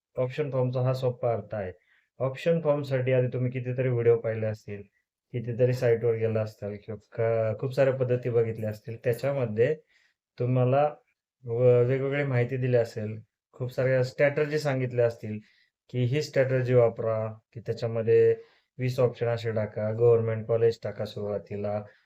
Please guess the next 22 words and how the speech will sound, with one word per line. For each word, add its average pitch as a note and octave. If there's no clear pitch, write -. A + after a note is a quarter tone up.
ऑटो A#2+
फ्रीज B2
होऊन A#2
देऊ A2
नका, G2+
म्हणजे G#2
तुम्ही A#2
कॅप B2
राउंडच्या A#2+
बाहेर A#2
पडणार G#2
नाही. G2+
अशा A2+
खूप G3
साऱ्या F3
गोष्टी E3
तुम्ही E3+
ऐकल्या C#3
असतील, C3+
व्हिडिओमध्ये B2
पाहिल्या A#2
असतील. G2